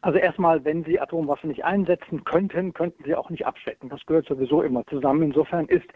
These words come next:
das die große Schwierigkeit der Abschreckung, die so schwer ist zu verstehen, dass Atomwaffen einsetzbar sein müssen, um nicht eingesetzt zu werden. Punkt eins. Punkt zwei, natürlich kann Putin jederzeit nuklear eskalieren. Das hätte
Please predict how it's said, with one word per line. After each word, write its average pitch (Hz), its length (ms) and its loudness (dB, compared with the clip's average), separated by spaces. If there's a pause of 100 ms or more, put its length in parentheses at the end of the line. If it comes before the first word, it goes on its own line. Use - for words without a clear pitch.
(280)
das - 180 -4
die 165 100 -6
große 190 400 2
Schwierigkeit 170 600 -4
der 151 120 -4
Abschreckung, 160 500 -2
die 147 120 -2
so 135 120 -6
schwer 160 280 2
ist - 100 -18
zu - 80 -18
verstehen, 160 520 -2
dass 143 160 0 (460)
Atomwaffen 170 680 0
einsetzbar 160 800 0
sein 143 260 0
müssen, 196 340 0
um 156 160 -2
nicht 160 200 -2
eingesetzt 147 520 0
zu 131 140 -4
werden. 123 340 -2
Punkt - 240 -4
eins. 131 240 -2
Punkt 151 280 -6
zwei, 220 500 4 (340)
natürlich 220 480 0
kann 147 260 -2
Putin 185 460 -2
jederzeit 156 600 2 (380)
nuklear 151 520 2
eskalieren. 131 640 0
Das 120 160 -2
hätte - 320 -2